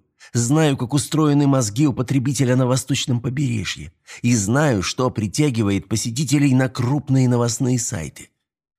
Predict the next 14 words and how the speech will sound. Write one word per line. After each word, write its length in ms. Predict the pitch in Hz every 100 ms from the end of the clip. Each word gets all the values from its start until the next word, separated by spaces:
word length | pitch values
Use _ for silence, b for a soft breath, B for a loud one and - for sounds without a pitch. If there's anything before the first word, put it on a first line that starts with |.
| -
Мы 160 | -
с 80 | 160
тобой 340 | 147 160 202 175
напали 440 | 151 - 180 180
на 180 | 156 160
жилу. 480 | 143 175 131 98 B B
Если 440 | 120 151 - 120 127
не 220 | 123 131
налажаем, 920 | 127 117 123 117 165 160 131 104 98
выйдем 480 | 127 165 117 139 131
в 160 | -
топ. 420 | - 180 147 - - _ _
Звёздами 800 | - 85 95 151 139 104 131 131
станем». 640 | 117 - 139 117 104 92